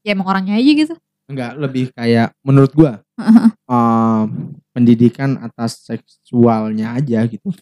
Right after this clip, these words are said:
Speaker 2: Sek-,
Speaker 1: Oke.
Speaker 2: karena, karena gini, karena banyak orang yang, eh, yang mengira sexual edu-, education itu ya
Speaker 1: Tabu.
Speaker 2: hal yang tabu, jorok
Speaker 1: Padahal itu yang
Speaker 2: gitu.
Speaker 1: paling penting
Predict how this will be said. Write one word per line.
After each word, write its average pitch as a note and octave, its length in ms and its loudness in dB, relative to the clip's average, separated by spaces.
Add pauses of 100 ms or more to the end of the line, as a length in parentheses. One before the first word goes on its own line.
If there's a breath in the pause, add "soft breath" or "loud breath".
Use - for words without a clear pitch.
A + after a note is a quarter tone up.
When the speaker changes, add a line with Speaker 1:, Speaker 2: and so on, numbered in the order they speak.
Speaker 2:
Sek-, - 140 -4
Speaker 1:
Oke. A3 100 2
Speaker 2:
karena, G3+ 280 -2 (340)
karena A#3+ 200 -6
gini, C#3 200 2
karena A3 220 -6
banyak D#3 280 0
orang F#3+ 220 -2
yang, D#3 200 4 (680)
eh, C3+ 540 2
yang C#3 240 4
mengira C#3 600 2 (180)
sexual C3 540 -2
edu-, B2+ 260 -4
education B2 560 0
itu D3+ 240 6
ya C3+ 200 4 (200)
Speaker 1:
Tabu. A#3 220 0
Speaker 2:
hal C4+ 160 2
yang A#3 180 0
tabu, G#3+ 420 4 (180)
jorok E3 260 4
Speaker 1:
Padahal B3+ 240 2
itu G3+ 140 0
yang F4+ 140 -4
Speaker 2:
gitu. E4+ 120 0
Speaker 1:
paling D#4 260 0
penting B3 320 4